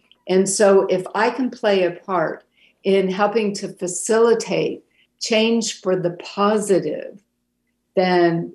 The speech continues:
uh, I'm beyond grateful.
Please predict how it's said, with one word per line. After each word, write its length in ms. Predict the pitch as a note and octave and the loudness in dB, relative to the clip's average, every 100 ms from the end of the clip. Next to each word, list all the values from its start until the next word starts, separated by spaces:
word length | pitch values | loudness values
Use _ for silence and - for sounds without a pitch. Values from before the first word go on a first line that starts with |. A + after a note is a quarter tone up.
| _ | _
uh, 240 | F3 F#3 E3+ - _ _ _ _ _ _ _ _ - | 0 0 0 -8 _ _ _ _ _ _ _ _ -4
I'm 460 | F3+ F3+ F3+ F3 - | 0 0 0 -2 -6
beyond 680 | E3 F3+ E3 E3 D#3+ D3 - - | -2 2 2 2 0 -2 -8 -6
grateful. 640 | E3 D#3 - - D#3 - | -2 -2 -2 -6 -8 -10